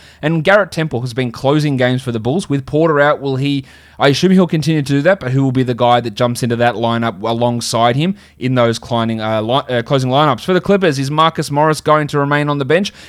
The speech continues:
I have a lot of people, a lot more than I expected, asking me if Marcus Morris is a twelve-team league player. He is not.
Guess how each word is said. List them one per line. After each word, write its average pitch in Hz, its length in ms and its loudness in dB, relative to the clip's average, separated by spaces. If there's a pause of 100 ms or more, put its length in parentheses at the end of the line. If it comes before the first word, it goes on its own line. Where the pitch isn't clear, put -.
(140)
I 233 60 0
have 277 80 4
a 247 40 6
lot 160 360 2
of 139 160 -2
people, 165 400 -2
a 135 100 2
lot 180 220 2
more 170 160 2
than 151 80 -2
I 143 80 4
expected, 131 480 -2
asking 139 320 0
me 135 100 2
if 131 100 -2
Marcus 131 340 -2
Morris 131 260 -2
is 120 100 -6
a 117 60 -6
twelve-team 123 500 -2
league 123 200 -4
player. 151 180 2
He 131 160 -4
is 107 100 -4
not. 117 260 -4